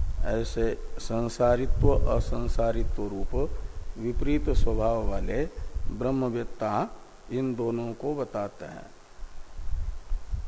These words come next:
और केवल ब्रह्मवेत्ता पुरुष ही कहते हैं ऐसा नहीं, उपासक भी ऐसा ही कहते हैं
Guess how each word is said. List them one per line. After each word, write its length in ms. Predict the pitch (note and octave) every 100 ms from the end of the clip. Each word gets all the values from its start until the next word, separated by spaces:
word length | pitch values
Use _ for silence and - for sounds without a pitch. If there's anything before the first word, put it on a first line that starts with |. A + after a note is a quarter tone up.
| - - - - - - - - - - - - - - -
और 160 | A#2+
केवल 400 | A#2+ D3 D#3 D#3
ब्रह्मवेत्ता 720 | D3+ C#3 C#3 C#3+ D3 C#3 D3+
पुरुष 400 | C#3 C#3+ C#3 C3+
ही 80 | D3+
कहते 340 | C#3+ C#3 C3 D3
हैं 80 |
ऐसा 320 | C#3+ C3+ C#3 C3+
नहीं, 260 | A#2+ F#2+ - - - - - - - - - - - -
उपासक 460 | C#3+ D3+ D3+ D3 C3+
भी 220 | B2 B2+
ऐसा 260 | A#2 -
ही 140 | A2+ -
कहते 380 | B2 - - -
हैं 340 | - - -